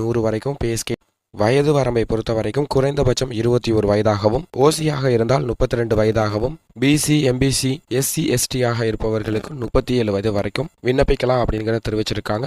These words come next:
முன்னாள் ராணுவத்தினரை பொறுத்த வரைக்கும் ஐம்பத்தைந்து வயது வரைக்கும் விண்ணப்பிக்க முடியும். மாற்றுத்திறனாளிகளுக்கு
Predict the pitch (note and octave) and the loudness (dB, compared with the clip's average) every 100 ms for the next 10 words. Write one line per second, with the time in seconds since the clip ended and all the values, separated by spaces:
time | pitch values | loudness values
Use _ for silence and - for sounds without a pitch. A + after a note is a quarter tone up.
0 | C#3 A#2+ C3 B2+ A2+ A#2 A#2 A2+ A2 G#2+ | -4 0 0 0 0 -2 -2 -2 -4 -4
1 | G#2+ A2 A2+ A2 A2+ C#3+ F3+ _ - A#2 | -2 -2 -2 -2 -2 -6 -8 _ -4 0
2 | D3 D3+ C#3 B2+ A#2 A#2+ A#2+ A#2 A#2 C#3+ | 4 4 4 0 2 2 4 2 2 0
3 | A#2+ G#2+ A#2 A2 G#2+ A2 C#3+ - _ A2+ | -2 -2 -2 -2 -2 0 -2 -6 _ 0
4 | A2+ D3+ D#3+ D3 C3+ B2 A#2 A#2 A#2 D3 | 2 2 0 -2 0 0 0 0 -2 -2